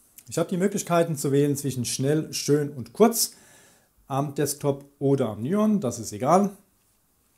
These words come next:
Ich kann mir Sehenswürdigkeiten anzeigen lassen, besondere Orte. Und wenn ich die speichere, dann wird das am Neon unter den gespeicherten Orten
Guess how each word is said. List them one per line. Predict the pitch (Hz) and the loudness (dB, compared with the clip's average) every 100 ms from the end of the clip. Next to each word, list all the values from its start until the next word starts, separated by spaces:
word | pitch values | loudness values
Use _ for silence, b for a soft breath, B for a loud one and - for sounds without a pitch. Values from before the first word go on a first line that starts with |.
| - 175 | -8 -8
Ich | - | -8
kann | 131 | -6
mir | 120 | -4
Sehenswürdigkeiten | 131 180 185 170 160 123 135 139 135 123 B B B | -2 -2 -2 -4 -4 -4 -4 -4 -6 -8 B B B
anzeigen | - 127 - 123 120 | -12 -6 -2 0 0
lassen, | 120 117 117 110 | -2 -2 -4 -8
besondere | 113 113 104 | -8 -8 -8
Orte. | 120 139 151 151 139 B B B - | -4 -2 2 2 0 B B B -10
Und | 165 | -6
wenn | 143 | -4
ich | 117 | -6
die | 123 | -6
speichere, | - - 107 123 139 127 95 - | -8 -6 -4 -2 0 -2 -4 -10
dann | 113 139 131 | -6 -2 0
wird | 135 | 0
das | 131 - | 0 -4
am | 123 120 | -6 -6
Neon | 123 127 123 - | -2 -2 -4 -6
unter | 143 143 135 | -8 -6 -4
den | 123 | -4
gespeicherten | 113 - 110 117 120 123 | -6 -8 -8 -8 -8 -10
Orten | 113 110 123 120 | -10 -10 -8 -8